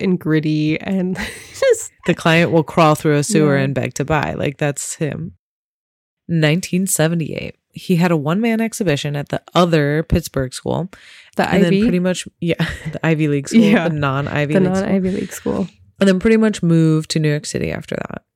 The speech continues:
Speaker 2: He
Speaker 1: Okay.
Speaker 2: studied painting at the School of Visual Arts. And it seems like it's during this time that he starts finding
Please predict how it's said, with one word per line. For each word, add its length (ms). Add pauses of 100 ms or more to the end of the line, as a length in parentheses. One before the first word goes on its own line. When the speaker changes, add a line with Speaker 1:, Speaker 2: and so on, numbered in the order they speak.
(200)
Speaker 2:
He 120
Speaker 1:
Okay. 80
Speaker 2:
studied 560
painting 640
at 120
the 60
School 280
of 60
Visual 340
Arts. 440 (800)
And 160
it 100
seems 260
like 220
it's 400 (140)
during 320
this 160
time 240
that 80
he 120
starts 280
finding 560